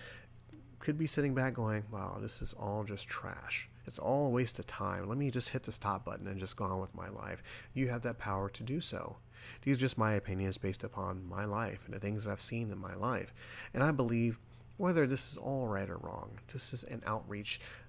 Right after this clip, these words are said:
to those of you who will listen, to those of you who will take little bits and pieces of this and implement it in your day-to-day life, because there are so many different ways to look at life. There's so many different layers upon life. There's not just a right or wrong. You know, there are,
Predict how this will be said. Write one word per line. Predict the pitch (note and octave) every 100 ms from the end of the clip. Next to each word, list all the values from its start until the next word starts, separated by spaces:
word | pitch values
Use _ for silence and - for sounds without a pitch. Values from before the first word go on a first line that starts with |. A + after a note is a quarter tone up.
| -
to | - A#2
those | A#2 C3
of | A#2
you | F#2+ G2+
who | G#2+ E3
will | F3+
listen, | G3 - - - -
to | A#2+
those | C#3+ C#3
of |
you | B2+
who | A#2+
will | A#2+
take | - A#2
little | D3 F3
bits | C#3 - C#3
and |
pieces | - D#3 - A2+
of | G2 F#2+
this | E2+ -
and | - G#2+
implement | C3 B2 G#2+ G#2
it |
in | -
your | G2+
day-to-day | G2 F#2+ G2 G2+ G2+
life, | G2+ B2 G2 - - - -
because | B2 - B2 A2+
there |
are | G#2+
so | - C#3+
many | D3+ D3
different | B2 B2 A2+ F#2+
ways | F#2+ G2+
to | -
look | G2 -
at | - F#2
life. | F2+ G2
There's | - -
so | D3
many | D3
different | C3 - A2 G#2+
layers | A2+ A2 F#2 G#2
upon | - F#2+ F#2 F#2
life. | F2+ F2+
There's | A2+ G2+
not | D#3 D3+
just | C3+ -
a |
right | G2 G2 G2
or | F2+
wrong. | F#2 G#2+ E2 D#2 - - - - - - - - -
You | G#2
know, | G2+
there | G2+ A#2 A2+
are, | A2 A2 G#2+